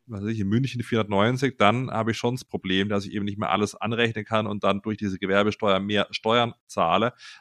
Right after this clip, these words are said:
Aber oft zahle ich eben nicht mehr Steuern, wenn ich eben zusätzlich noch gewerbesteuerpflichtig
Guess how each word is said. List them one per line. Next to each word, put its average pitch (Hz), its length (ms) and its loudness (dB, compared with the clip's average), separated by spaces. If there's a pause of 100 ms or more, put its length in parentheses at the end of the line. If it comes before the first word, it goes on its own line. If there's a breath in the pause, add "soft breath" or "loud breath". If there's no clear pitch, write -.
Aber 104 280 2
oft - 360 0
zahle 107 280 2
ich 98 100 -10
eben 107 260 -4
nicht 135 280 -6
mehr 135 380 2
Steuern, 123 560 2
wenn 98 140 -4
ich 107 160 -8
eben 107 200 -4
zusätzlich 107 320 -2
noch 101 120 -6
gewerbesteuerpflichtig 95 960 0